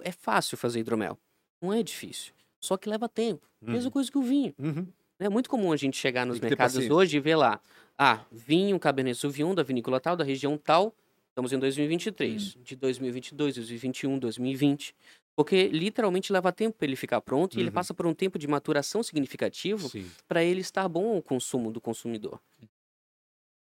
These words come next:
Speaker 1: E
Speaker 2: Hidromel
Speaker 1: aí
Speaker 2: é
Speaker 1: a gente
Speaker 2: igual.
Speaker 1: pensou, "Poxa, mas a gente precisa de alguma coisa de giro mais rápido.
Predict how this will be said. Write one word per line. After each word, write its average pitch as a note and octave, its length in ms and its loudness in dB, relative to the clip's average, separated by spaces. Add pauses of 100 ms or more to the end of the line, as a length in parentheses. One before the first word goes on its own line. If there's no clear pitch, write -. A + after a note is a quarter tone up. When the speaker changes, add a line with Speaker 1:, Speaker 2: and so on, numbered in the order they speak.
(320)
Speaker 1:
E - 60 -2
Speaker 2:
Hidromel F3 240 6
Speaker 1:
aí F#3+ 80 8
Speaker 2:
é F3+ 40 8
Speaker 1:
a - 20 6
gente E3+ 200 4
Speaker 2:
igual. - 60 -8
Speaker 1:
pensou, E3+ 280 4
"Poxa, C3 320 0
mas A2+ 160 -4
a B2+ 40 -6
gente C3 160 -4
precisa - 200 -10
de E3+ 60 -2
alguma C#3 180 -2
coisa B2 200 -6
de A#2+ 120 -10
giro A#2 240 -4
mais A2+ 220 -4
rápido. G#2+ 480 -8